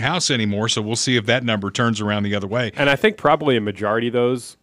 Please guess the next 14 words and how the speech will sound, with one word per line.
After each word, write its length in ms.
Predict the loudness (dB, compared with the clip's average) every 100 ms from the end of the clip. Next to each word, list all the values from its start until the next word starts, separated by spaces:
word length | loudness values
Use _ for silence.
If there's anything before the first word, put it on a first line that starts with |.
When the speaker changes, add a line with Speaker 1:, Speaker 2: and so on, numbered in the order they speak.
| -4
Speaker 2:
or 280 | 0 0 -2
at 160 | -4
least 260 | -2 -4 -6
a 80 | -8
significant 580 | -6 -6 -6 -6 -10
portion 360 | -6 -6 -6 -8
of 60 | -4
those, 260 | -4 -6
is, 360 | -8 -6 -6 -6
uh, 300 | -8 -8 -10 _ _ _ _ _ -12
parents, 380 | -6 -4 -4 -6
like, 200 | -8 -6
leaving 320 | -10 -8 -8
their 180 | -8